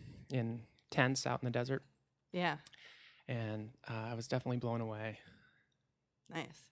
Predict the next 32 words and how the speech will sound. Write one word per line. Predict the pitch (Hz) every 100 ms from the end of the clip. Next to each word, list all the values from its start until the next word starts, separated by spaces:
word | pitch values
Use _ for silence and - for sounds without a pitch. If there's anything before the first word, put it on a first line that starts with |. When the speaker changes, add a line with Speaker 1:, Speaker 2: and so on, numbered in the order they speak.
| -
Speaker 1:
And | 123 113 120 113
decided | 131 - 117 117
that | 117
I | 117
wanted | 117 120 - -
to | 113 117 120 - - - - - - _
learn | 139 139
how | 123
to |
make | 120 143
that | 170 -
music | 185 202 208 -
and |
also | 123 123 120 117 117 - - -
create | - - 113 113
it, | 113 262 - - -
like, | 120 113 -
uh, | 117 113 113 139 -
play | - 120
along | 123 117 123
with | 135
it | - 160 139 135
with | 127
my | 135
Speaker 2:
Yeah. | 135
Speaker 1:
instrument. | 127 - 120 -
So | - 120 120 127
I | 131
got | 127 113 113 123
an |
electric | 120 117 - -
violin, | 113 113 117 131